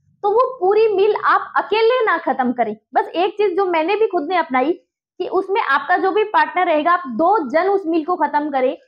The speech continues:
नहीं तो आप क्या होता है कि मैं वो भी खा लूं, मैं वो भी खा लूं, मैं वो भी खा लूं, और वो भी, वो भी के चक्कर में हम कुछ ज्यादा ही खा लेते हैं।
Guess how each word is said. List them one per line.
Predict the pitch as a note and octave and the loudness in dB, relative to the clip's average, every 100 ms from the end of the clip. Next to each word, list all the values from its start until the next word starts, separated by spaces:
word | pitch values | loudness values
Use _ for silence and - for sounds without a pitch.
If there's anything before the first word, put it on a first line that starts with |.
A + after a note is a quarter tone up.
| _ _ | _ _
नहीं | C#4 F4 | -6 -2
तो | - | -2
आप | C4+ D4+ - | 0 -2 0
क्या | G#4+ | -2
होता | F#4 F#4 | 0 0
है | |
कि | E4+ | -2
मैं | F4+ D#4+ | -2 0
वो | C4 C4+ | 0 0
भी | C#4 E4+ | 0 0
खा | C#4+ | 0
लूं, | C4+ D4 C4 | -2 -4 -4
मैं | B3+ C4+ | -2 0
वो | C4+ | 0
भी | C4 D#4 | 0 -2
खा | C4+ | 0
लूं, | B3+ C4+ - B3+ | -2 -2 -6 -4
मैं | C#4 | 0
वो | C#4+ | 0
भी | C4+ C#4+ | 0 0
खा | A#3+ | -2
लूं, | A3+ A3 _ _ _ | -2 -6 _ _ _
और | E4 | -2
वो | E4+ C#4 F#4+ | 0 2 4
भी, | G4 G#4+ | 4 2
वो | G4 | 2
भी | F4+ | 0
के | F4+ E4+ | -2 -2
चक्कर | D#4 D4 D4+ | -4 -2 -2
में | D#4+ | 0
हम | D4 D4+ | -2 -2
कुछ | D4 | -2
ज्यादा | C4 B3+ | 0 0
ही | C#4+ | -2
खा | - A#3 | -2 -2
लेते | A3+ - | -2 -8
हैं। | G#3+ | -14